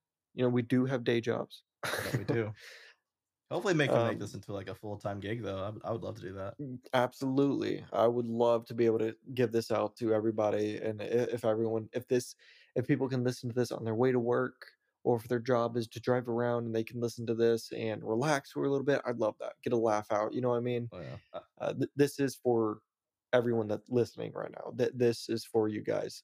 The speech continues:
Speaker 1: Uh, obviously, this is for us, too, don't get me wrong. This is a stress reliever to be able to just sit here and talk. Hell yeah, man, all day long.
Speaker 2: To be honest, we would be doing this anyway if, you know,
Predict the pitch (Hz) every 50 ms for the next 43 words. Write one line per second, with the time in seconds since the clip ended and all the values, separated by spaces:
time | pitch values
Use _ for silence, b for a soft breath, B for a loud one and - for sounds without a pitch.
0 | _ - 127 127 120 120 - 131 127 123 127 - 135 120 120 117 - 120 110 -
1 | 120 117 120 120 - - 175 170 135 120 110 107 110 110 107 110 123 127 120 107
2 | 104 104 120 123 117 - 127 117 117 110 - - 127 120 117 - - 113 107 104
3 | 101 - 95 98 101 - - 113 113 113 110 107 - 110 - - 139 139 139 135
4 | 127 123 123 120 b b b b b b _ _ - - - - 131 147 175 185
5 | - _ _ _ _ _ _ _ - - 190 165 151 127 117 104 104 95 95 101
6 | 104 107 123 139 143 139 131 127 120 104 107 107 101 98 95 95 95 95 - -
7 | 143 135 131 135 135 117 98 - 104 - 127 143 151 147 139 139 135 127 127 127
8 | 120 117 113 110 - 107 110 107 104 101 101 95 95 104 110 - 101 104 - -
9 | _ _ _ _ _ - 98 98 95 95 95